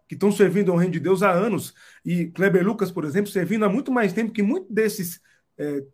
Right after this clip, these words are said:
que, que o criticam, e fizeram muito mais já pelo evangelho do que muito que esses que, que criticam aí. E estão fazendo provocações extremamente relevantes, que é o que a gente faz aqui, inclusive, colocando a igreja pra repensar.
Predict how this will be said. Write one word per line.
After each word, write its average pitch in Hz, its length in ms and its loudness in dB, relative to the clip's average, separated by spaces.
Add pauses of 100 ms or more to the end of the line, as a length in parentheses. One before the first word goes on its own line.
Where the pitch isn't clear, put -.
que, 165 120 -10
que - 180 -4
o 196 60 0
criticam, 190 600 -4 (460)
e 156 80 -8
fizeram 196 380 0
muito 269 260 -2
mais 202 300 0
já 180 120 -4
pelo 175 180 -6
evangelho 170 400 -8
do 208 80 -10
que 202 100 -6
muito 214 260 -6
que 202 120 -4
esses 180 260 -2
que, - 200 -12 (280)
que - 100 -20
criticam 165 560 -8
aí. 123 300 -8 (280)
E 165 40 -10
estão 226 180 -2
fazendo 233 300 0
provocações 196 680 -4 (300)
extremamente 262 880 -2
relevantes, 214 460 -2
que 247 80 2
é - 20 4
o 254 40 -2
que 262 100 -4
a - 20 -6
gente 262 200 -4
faz 262 200 0
aqui, 262 160 -4
inclusive, 247 680 -4 (600)
colocando 220 560 2
a - 20 2
igreja 190 360 2
pra 220 340 0 (160)
repensar. 208 760 -2